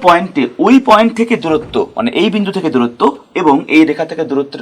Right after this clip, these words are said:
অনুপাত সর্বদা কি থাকবে? ধ্রুবক। এই ধ্রুবকের আইডিয়াই প্রথমে এসছে। তো, তো প্রথমে আমরা বলতে পারি যে বৃত্তের ক্ষেত্রে এটা কি ছিল? বৃত্তের ক্ষেত্রে এই একটা নির্দিষ্ট পয়েন্ট ছিল, নির্দিষ্ট পয়েন্ট থেকে সর্বদা সমান দূরত্ব বিশিষ্ট রেখে একটা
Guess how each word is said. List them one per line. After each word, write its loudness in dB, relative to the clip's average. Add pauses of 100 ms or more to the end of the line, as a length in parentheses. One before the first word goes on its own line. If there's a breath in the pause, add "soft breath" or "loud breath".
(160)
অনুপাত 0
সর্বদা -4
কি -8
থাকবে? -8 (240)
ধ্রুবক। -6 (180)
এই 4
ধ্রুবকের 2 (140)
আইডিয়াই 4
প্রথমে -2
এসছে। -6 (140)
তো, -10
তো -2 (120)
প্রথমে -2
আমরা 6
বলতে -2
পারি 4 (320 loud breath)
যে 0 (280)
বৃত্তের 0
ক্ষেত্রে 2
এটা 0
কি -2
ছিল? -8 (520 soft breath)
বৃত্তের -2
ক্ষেত্রে 0 (240)
এই -2 (100)
একটা -4
নির্দিষ্ট -6 (140)
পয়েন্ট 2
ছিল, 0 (180)
নির্দিষ্ট -4 (120)
পয়েন্ট 0
থেকে 0
সর্বদা 0 (800 soft breath)
সমান 4 (120)
দূরত্ব -2 (100)
বিশিষ্ট -10
রেখে -2 (500 soft breath)
একটা 6